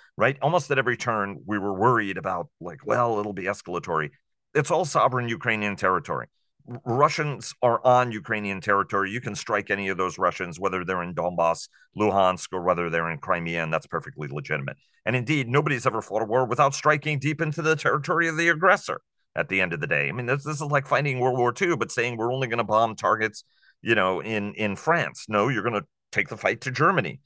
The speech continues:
uh, ultimately. And certainly Ukraine is allowed to do that, seeing as how the Russians are attacking Ukraine from Russian territory. Um, how does this,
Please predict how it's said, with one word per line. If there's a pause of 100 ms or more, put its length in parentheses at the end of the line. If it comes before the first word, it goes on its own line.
(240)
uh,
ultimately.
And
certainly
Ukraine
is
allowed
to
do
that,
seeing
as
how
the
Russians
are
attacking
Ukraine
from
Russian
territory. (460)
Um, (340)
how (380)
does (520)
this,